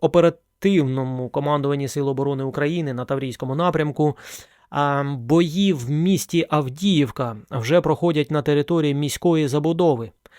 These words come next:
Однак, за їхніми словами, ситуація в місті ще далека від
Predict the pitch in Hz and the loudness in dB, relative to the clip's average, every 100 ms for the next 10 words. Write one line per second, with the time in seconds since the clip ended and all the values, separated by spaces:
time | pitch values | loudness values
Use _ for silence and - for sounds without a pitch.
0 | - _ - 151 160 120 139 123 165 202 | -20 _ 0 2 2 2 0 0 0 2
1 | 202 196 196 165 139 143 156 _ _ - | 2 4 4 4 4 0 -4 _ _ -6
2 | 156 156 151 143 151 139 151 180 - 147 | -2 4 4 4 0 -2 -2 -4 -6 -4
3 | 139 127 - - 151 143 135 127 170 175 | -4 -4 -8 -8 -2 0 0 2 2 4
4 | 143 160 - 160 143 139 143 | 4 2 0 0 0 -2 -6